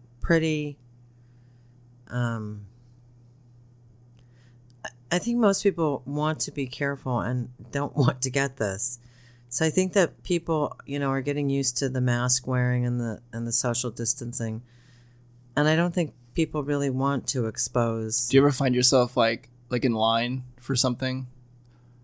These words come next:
Speaker 2: You see people with masks and you're kinda like, "That's a cool mask."
Speaker 1: No, I haven't done that
Speaker 2: Uh,
Speaker 1: yet.
Speaker 2: like, I'm checking out masks.
Speaker 1: Because I, you know, 'cause, no, because I go to the grocery store at six in the morning.
Speaker 2: When I was
Speaker 1: It's
Speaker 2: at
Speaker 1: a
Speaker 2: Target,
Speaker 1: fucking killer, you
Speaker 2: I'm
Speaker 1: know?
Speaker 2: checking out people's masks, and,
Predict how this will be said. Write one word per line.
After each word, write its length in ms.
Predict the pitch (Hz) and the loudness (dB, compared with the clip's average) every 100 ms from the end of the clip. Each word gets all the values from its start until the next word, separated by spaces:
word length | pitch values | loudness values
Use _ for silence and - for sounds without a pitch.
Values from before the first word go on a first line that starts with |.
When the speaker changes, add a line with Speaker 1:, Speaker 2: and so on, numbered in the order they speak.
| - | -8
Speaker 2:
You 120 | 120 | -2
see 160 | 117 117 | 2 2
people 220 | 120 113 | 2 0
with 140 | 110 | 0
masks 400 | 117 107 117 - 131 | 0 0 0 -2 -4
and 80 | |
you're 100 | 117 | -6
kinda 160 | 120 113 | -4 -6
like, 180 | 107 123 - - | -6 -10 -18 -12
"That's 140 | - | -12
a 40 | |
cool 160 | - 113 | -10 -14
mask." 340 | - - - - - - - - - _ _ - | -14 -14 -16 -18 -20 -20 -20 -20 -20 _ _ -8
Speaker 1:
No, 100 | 147 143 | 0 2
I 40 | |
haven't 260 | 139 139 131 | 4 0 -2
done 180 | 127 123 | 0 0
that 100 | 113 | 0
Speaker 2:
Uh, 60 | 120 | 4
Speaker 1:
yet. 80 | 113 | 4
Speaker 2:
like, 120 | 120 | 6
I'm 120 | 131 | 6
checking 240 | 131 147 151 | 8 8 8
out 120 | - | 8
masks. 260 | 117 117 208 | 8 8 10
Speaker 1:
Because 180 | 226 240 | 8 10
I, 180 | 247 214 | 8 10
you 120 | 214 | 8
know, 120 | 220 | 6
'cause, 180 | 214 240 | 6 4
no, 200 | 202 233 | 8 6
because 280 | 202 202 220 | 6 4 4
I 140 | 240 254 | 4 4
go 120 | 269 | 4
to 60 | 254 | 4
the 80 | 214 | 6
grocery 360 | 202 190 202 | 6 6 2
store 220 | 190 190 | 4 4
at 80 | 170 | 6
six 280 | - 180 - | 4 2 2
in 80 | 170 | 0
the 80 | 160 | 2
morning. 520 | 175 165 135 110 123 - | 4 6 4 2 -4 -2
Speaker 2:
When 180 | 139 139 | 8 10
I 60 | |
was 120 | 151 | 12
Speaker 1:
It's 120 | 147 - | 10 12
Speaker 2:
at 40 | |
Speaker 1:
a 40 | |
Speaker 2:
Target, 160 | 214 - | 12 12
Speaker 1:
fucking 140 | 180 165 | 8 6
killer, 400 | 214 208 143 127 | 8 10 8 6
you 80 | |
Speaker 2:
I'm 80 | 135 | 6
Speaker 1:
know? 60 | 143 | 8
Speaker 2:
checking 200 | 147 139 | 8 8
out 120 | 131 | 6
people's 240 | 123 113 | 4 4
masks, 460 | 110 113 123 - - | 0 4 4 4 2
and, 160 | 123 | 0